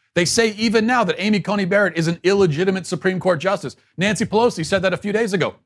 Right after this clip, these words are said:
No basis for that, no justification. It's a straight out lie, insidious, reprehensible, immoral, told for the sake of gaining power,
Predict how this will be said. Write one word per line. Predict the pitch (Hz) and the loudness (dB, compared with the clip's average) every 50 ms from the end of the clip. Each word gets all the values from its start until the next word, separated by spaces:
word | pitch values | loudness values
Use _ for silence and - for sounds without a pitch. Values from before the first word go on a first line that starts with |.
| _ - | _ -2
No | 180 233 269 262 | 2 2 2 2
basis | 160 - 147 143 - 139 139 - | 2 0 0 0 -2 -6 -8 -6
for | - 147 123 | -4 -2 0
that, | 160 175 202 196 | 0 0 0 0
no | 214 254 233 | -2 -2 0
justification. | 147 165 156 147 - 147 139 123 - 110 117 117 - 185 202 202 - _ _ _ _ _ _ | 0 0 -2 -2 -2 -4 -4 -4 -4 -4 -6 -4 -2 -2 -4 -4 -6 _ _ _ _ _ _
It's | 156 165 143 180 | -2 0 0 0
a | 175 | 0
straight | - - - - - 202 208 208 | -2 -4 -6 -4 -2 0 0 2
out | 196 185 190 185 - 139 | 2 2 0 0 -2 -4
lie, | 135 143 165 185 175 139 117 80 67 - - - | -4 0 2 2 2 2 0 -4 -10 -16 -12 -6
insidious, | 127 139 131 - - 185 180 180 175 175 160 - - | -4 -4 -4 0 0 0 0 2 0 -2 -2 -2 -2
reprehensible, | 156 170 160 - 160 143 151 151 - - 151 135 143 139 - - | -2 -2 0 0 -2 -2 -2 -2 -4 -6 -4 -4 -4 -4 -4 -2
immoral, | - 185 196 180 160 135 117 113 113 110 113 117 - _ _ _ _ _ _ _ _ _ _ _ _ _ _ _ - | 0 2 2 2 2 2 2 0 0 -2 -2 -6 -8 _ _ _ _ _ _ _ _ _ _ _ _ _ _ _ -6
told | - 160 160 175 185 175 | -2 0 2 2 2 0
for | - 180 | -2 -4
the | 175 165 | -6 -6
sake | - - 170 156 151 131 | -4 -2 0 0 0 -2
of | 147 123 113 | -4 -4 -4
gaining | 127 127 135 139 139 139 117 | -4 -4 -2 -2 -2 -4 -6
power, | - - 117 101 85 - - - | -6 -6 -8 -8 -8 -12 -18 -20